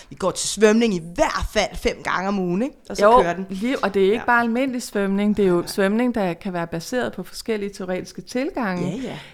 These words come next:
Speaker 1: ja.
Speaker 2: Øh, sådan at man hele tiden udbygger og optimerer dit barns udvikling og så videre, og så videre. Og det er en industri, der er stukket fuldstændig af og har kapret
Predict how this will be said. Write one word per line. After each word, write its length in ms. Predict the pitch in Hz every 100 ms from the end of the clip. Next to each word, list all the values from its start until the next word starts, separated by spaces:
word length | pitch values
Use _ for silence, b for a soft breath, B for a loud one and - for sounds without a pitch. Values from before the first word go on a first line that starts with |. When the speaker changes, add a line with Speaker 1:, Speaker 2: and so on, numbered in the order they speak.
| -
Speaker 1:
ja. 180 | 208 185
Speaker 2:
Øh, 60 |
sådan 380 | 190 226 220 220
at 200 | 208 185
man 220 | 180 175 -
hele 300 | 185 254 269
tiden 320 | 254 220 208
udbygger 580 | - 247 277 269 233 208
og 420 | 185 - 170 - _ -
optimerer 640 | 190 - - 196 226 240
dit 220 | 196 185 170
barns 340 | 208 214 -
udvikling 480 | 214 220 214 208 175
og 60 |
så 120 | 170 185
videre, 180 | 185
og 60 | 208
så 100 | 202
videre. 160 | 190 190 B B B B B B -
Og 100 | 226 -
det 140 | 226 -
er 140 | 202 -
en 140 | 190 -
industri, 680 | - 190 190 - - 220 214 - - -
der 140 | 190 -
er 200 | 175 170 170
stukket 440 | - 196 185 185 - -
fuldstændig 960 | 294 269 262 - - - 196 185 - - -
af 240 | - 247 -
og 80 | -
har 180 | - 170 -
kapret 600 | - - 233 254 254 254